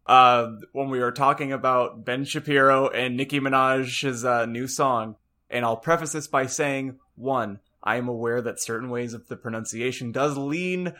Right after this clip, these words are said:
towards it sounding like the pejorative. Um, but I sent Michael a link to the song Wet Ass Pussy by Cardi B and sent him a timestamp.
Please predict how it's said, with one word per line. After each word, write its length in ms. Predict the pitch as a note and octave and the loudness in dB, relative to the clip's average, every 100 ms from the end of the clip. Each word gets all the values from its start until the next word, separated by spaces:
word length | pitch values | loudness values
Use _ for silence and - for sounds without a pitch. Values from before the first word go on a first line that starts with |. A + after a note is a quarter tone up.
| _ | _
towards 320 | - E3+ E3 | -2 0 0
it 80 | D#3 | -4
sounding 500 | - C#3+ D3 D3 C3+ | 2 2 2 -2 -2
like 260 | B2 B2+ - | -2 -4 -8
the 60 | |
pejorative. 580 | C3 B2 C#3+ D3+ A2 G2+ - _ _ _ _ - | -8 -2 2 2 0 -6 -12 _ _ _ _ 2
Um, 760 | C#3 C3 B2+ A#2 A2 G#2+ G#2 _ _ _ _ _ | 6 8 6 4 -2 -8 -10 _ _ _ _ _
but 460 | A2 D#3 A#2+ - - _ _ _ _ | 2 4 4 2 -14 _ _ _ _
I 240 | - A#2 A2+ | 0 0 -2
sent 420 | - - D3 C#3+ | -2 -2 -2 -2
Michael 340 | D3 D3 D#3 | -2 -2 -2
a 60 | D#3 | 0
link 260 | C3+ A2+ - - | -2 -8 -12 -14
to 260 | - B2 | -6 -6
the 100 | C#3 | -4
song 540 | D3 F3 D#3+ G#2 G2+ G#2 _ | -4 0 0 0 -6 -14 _
Wet 340 | - G2+ A2+ C3 | -18 -4 -2 0
Ass 220 | B2+ C#3 - | 0 -2 -4
Pussy 540 | - G#3 - F#2 - _ _ | -10 -8 -8 -10 -14 _ _
by 200 | C#3 C3+ | 0 0
Cardi 380 | C3+ B2+ B2+ C#3 | 0 0 0 -2
B 360 | B2+ F#2+ G2+ _ _ _ _ _ _ _ _ - | -4 -6 -10 _ _ _ _ _ _ _ _ -6
and 120 | A#2 | -4
sent 200 | C#3 B2+ | -2 -2
him 80 | C#3 | -4
a 40 | C#3 | -6
timestamp. 580 | D3 D#3+ D3+ - G#2 | 0 0 0 -6 -8